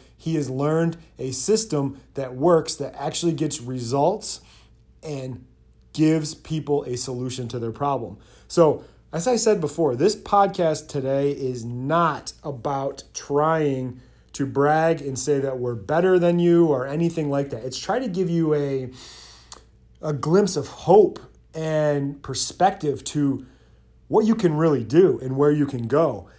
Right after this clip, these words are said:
And people will pay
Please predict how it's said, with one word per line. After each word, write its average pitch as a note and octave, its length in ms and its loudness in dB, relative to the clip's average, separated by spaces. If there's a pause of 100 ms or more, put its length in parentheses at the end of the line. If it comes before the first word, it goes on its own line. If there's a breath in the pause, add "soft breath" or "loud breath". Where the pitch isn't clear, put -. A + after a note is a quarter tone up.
(120)
And C#3 340 -4
people F3+ 840 4 (420)
will D3 260 2
pay F3 640 0